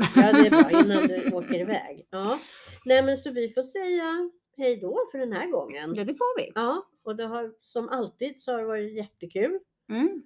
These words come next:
Speaker 2: och
Speaker 1: Och,
Speaker 2: tiden gick så
Speaker 1: eh,
Speaker 2: fort.
Speaker 1: ja, alltså, det går ju så, tjoff, så är det, så är det
Speaker 2: Så har det
Speaker 1: liksom.
Speaker 2: gått en halvtimme.
Speaker 1: Ja.
Speaker 2: Ja. Ja,
Speaker 1: Precis.
Speaker 2: då får vi väl lägga ner då.
Speaker 1: Ja, vi får göra det.
Speaker 2: <laughs>
Speaker 1: Ja, så att, eh, men, och det, det finns ju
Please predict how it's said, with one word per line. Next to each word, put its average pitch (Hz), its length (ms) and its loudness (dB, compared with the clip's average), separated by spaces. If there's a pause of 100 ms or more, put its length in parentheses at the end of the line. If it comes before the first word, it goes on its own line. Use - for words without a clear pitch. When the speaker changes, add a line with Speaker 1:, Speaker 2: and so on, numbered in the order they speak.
(160)
Speaker 2:
och 233 60 -4
Speaker 1:
Och, 208 80 -2
Speaker 2:
tiden 247 200 0
gick 202 160 -4
så 196 80 -4
Speaker 1:
eh, 185 80 -6
Speaker 2:
fort. - 280 -2 (400)
Speaker 1:
ja, 170 320 -4
alltså, - 220 -8
det 160 160 -12
går 165 200 -4
ju 165 100 -2
så, 165 180 -20 (400)
tjoff, - 460 2
så - 140 -14
är 143 180 -8
det, 151 60 -12
så - 140 -16
är - 40 -12 (240)
det - 80 -20
Speaker 2:
Så - 80 -6
har 330 60 0
det 339 60 -2
Speaker 1:
liksom. - 120 -2
Speaker 2:
gått 254 60 -8
en 226 120 -4
halvtimme. 214 340 -6 (100)
Speaker 1:
Ja. 165 300 -4
Speaker 2:
Ja. 330 200 -6 (460)
Ja, - 60 -2 (100)
Speaker 1:
Precis. 320 300 -4
Speaker 2:
då 226 80 -16
får - 120 -6
vi 370 140 -6
väl 370 100 -2
lägga 202 160 -2
ner 247 140 -8
då. 254 140 -12 (340)
Speaker 1:
Ja, 269 100 -2
vi 202 160 0
får 226 100 -4
göra 202 260 -4
det. - 220 -6
Speaker 2:
<laughs> - 60 0 (600)
Speaker 1:
Ja, 285 380 6
så - 160 0
att, 254 280 -2
eh, 247 160 4
men, 247 180 6 (100)
och 254 160 6
det, 247 100 -4 (100)
det 247 100 -2
finns 254 260 -8
ju 240 240 -6